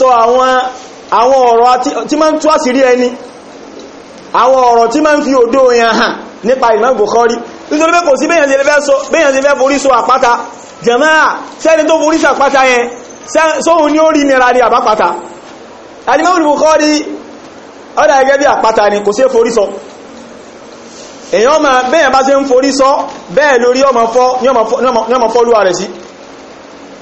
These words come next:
Ó wá bẹ̀rẹ̀, ẹni wá bẹ̀rẹ̀ sí máa parọ́ nípa ṣàkṣíyà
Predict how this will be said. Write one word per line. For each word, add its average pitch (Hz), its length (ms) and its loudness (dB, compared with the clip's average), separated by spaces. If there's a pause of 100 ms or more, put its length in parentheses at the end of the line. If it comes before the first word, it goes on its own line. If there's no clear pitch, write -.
(140)
Ó 196 60 0
wá 247 140 2
bẹ̀rẹ̀, 240 360 0 (180)
ẹni 254 200 0
wá 277 160 2
bẹ̀rẹ̀ 254 180 2
sí 240 60 -4
máa 240 220 0
parọ́ 254 380 2
nípa 254 220 0 (100)
ṣàkṣíyà 254 480 0